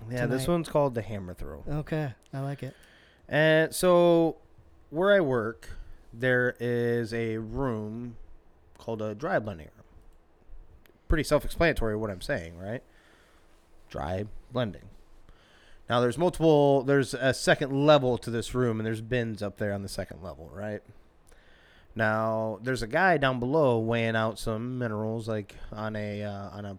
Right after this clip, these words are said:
Speaker 1: platform scale, or, n-, or on a scale, um,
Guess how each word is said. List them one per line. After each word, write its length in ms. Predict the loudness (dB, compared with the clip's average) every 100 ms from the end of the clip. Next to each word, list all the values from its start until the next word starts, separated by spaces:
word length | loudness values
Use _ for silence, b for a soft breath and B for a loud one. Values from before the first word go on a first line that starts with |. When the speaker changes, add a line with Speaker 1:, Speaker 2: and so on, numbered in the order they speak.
| _
Speaker 1:
platform 400 | -4 -4 -6 -12
scale, 240 | -10 -10 -4
or, 160 | -4
n-, 80 | -2
or 260 | -2 -2 -2
on 120 | -2
a 200 | -4 -6 -8 -10 -14 _
scale, 520 | -12 -4 -2 -2 -10 -16 b b b b b b b b b b b b _ _ _ -12
um, 560 | -8 -6 -4 -6 -8